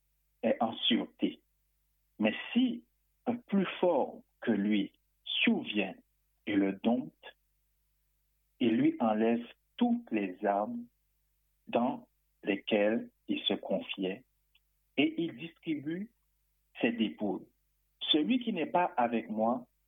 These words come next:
est contre moi, et celui qui n'assemble pas avec moi disperse.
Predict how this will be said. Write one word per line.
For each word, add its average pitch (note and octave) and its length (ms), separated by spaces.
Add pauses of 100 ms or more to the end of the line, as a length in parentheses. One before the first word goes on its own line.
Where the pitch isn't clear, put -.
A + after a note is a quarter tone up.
(120)
est G2+ 120
contre A#2+ 380
moi, G#2+ 360 (320)
et - 180
celui B3 300
qui A2+ 120
n'assemble G2+ 560
pas B2+ 260
avec F#2+ 320
moi G2+ 280 (140)
disperse. - 420